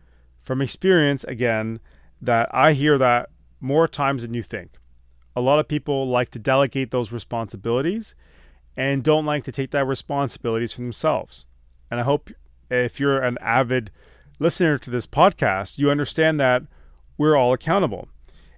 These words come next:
Everyone needs to be armed against cybercrime. This may seem o-, be, this may be a bit overwhelming to businesses, which is okay. But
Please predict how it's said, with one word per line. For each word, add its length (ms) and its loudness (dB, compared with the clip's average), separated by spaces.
Everyone 400 4
needs 240 0
to 100 -4
be 220 -4
armed 360 0
against 400 -4
cybercrime. 540 -6
This 380 -2
may 180 2
seem 260 4
o-, 100 6
be, 360 2
this 220 0
may 80 2
be 100 -2
a 60 0
bit 100 4
overwhelming 460 6
to 100 -8
businesses, 560 -10
which 180 -10
is 100 -8
okay. 480 -4
But 240 0